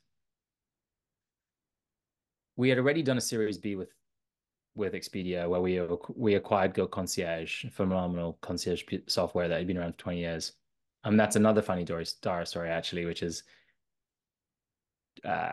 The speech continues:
I was getting married right around when we were trying to close the Series B. And so we were basically saying to lawyers, like,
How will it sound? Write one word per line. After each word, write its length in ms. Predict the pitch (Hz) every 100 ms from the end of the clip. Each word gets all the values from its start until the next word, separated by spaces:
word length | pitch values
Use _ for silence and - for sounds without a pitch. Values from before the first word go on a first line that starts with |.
| -
I 120 | 113
was 160 | 127 120
getting 260 | 110 101 95
married 460 | 87 90 110 127 - _
right 260 | 104 104 104
around 260 | 98 92
when 120 | 92 90
we 80 |
were 80 | 85
trying 180 | - 87
to 80 | 85
close 340 | - 87 85
the 60 | -
Series 340 | - 87 82
B. 360 | 87 90 123 - _ _ _
And 100 | 117
so 80 | 107
we 80 | 110
were 60 |
basically 460 | 95 143 139 - 101
saying 220 | 104 98
to 80 | 95
lawyers, 300 | 104 92 85
like, 180 | -